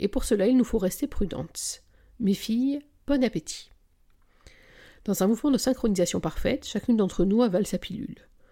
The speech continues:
Le geste reste le même chaque fois. L'horloge affiche la même heure, chaque jour, et le silence qui suit est toujours aussi solennel. Puis l'alarme sonne de sa douce mélodie,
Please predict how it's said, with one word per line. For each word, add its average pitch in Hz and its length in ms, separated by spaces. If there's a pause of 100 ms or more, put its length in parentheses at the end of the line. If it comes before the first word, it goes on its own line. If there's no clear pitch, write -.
(440)
Le 190 80
geste 185 360
reste 160 220
le 160 140
même 233 360
chaque - 260
fois. - 280 (580)
L'horloge 175 380
affiche - 220
la 160 100
même 165 220
heure, 208 400
chaque - 280
jour, 185 480 (460)
et 196 80
le 190 80
silence 269 380
qui 214 100
suit 285 200
est 269 40
toujours 240 260
aussi 233 200
solennel. - 560 (1080)
Puis - 140
l'alarme 190 360
sonne - 300
de 254 60
sa - 140
douce 226 260
mélodie, 185 540